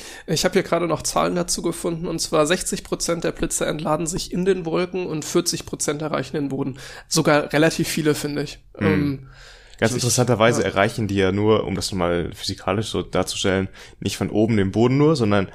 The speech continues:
Speaker 2: aus dem Boden die, ähm, Elektronen kommen mit dem ja auch entgegen, weil die Ladung so stark wird.
Speaker 1: Arbeitsteilung, die treffen sich in der Mitte.
Speaker 2: Ja, ja. Und dann,
Speaker 1: <laughs>
Speaker 2: sobald die Verbindung da ist, dann entsteht dieser helle Lichtbe-,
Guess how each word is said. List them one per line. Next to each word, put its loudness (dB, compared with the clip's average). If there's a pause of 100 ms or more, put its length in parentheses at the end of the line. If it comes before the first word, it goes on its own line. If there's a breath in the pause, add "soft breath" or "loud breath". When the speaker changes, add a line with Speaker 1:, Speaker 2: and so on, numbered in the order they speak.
(120)
Speaker 2:
aus 0
dem 2
Boden 4
die, 0
ähm, -2
Elektronen 0
kommen 0
mit 0
dem 2
ja 4
auch -4
entgegen, 2
weil 2
die 2
Ladung 2
so -4
stark -6
wird. -6 (220 loud breath)
Speaker 1:
Arbeitsteilung, 0
die 0
treffen 0
sich -4
in -2
der 2
Mitte. 2
Speaker 2:
Ja, 6
ja. 4 (140)
Und 2
dann, 2 (100)
Speaker 1:
<laughs> -12
Speaker 2:
sobald 4
die -6
Verbindung 4
da 6
ist, 2
dann 2
entsteht -2
dieser 2
helle 2
Lichtbe-, 0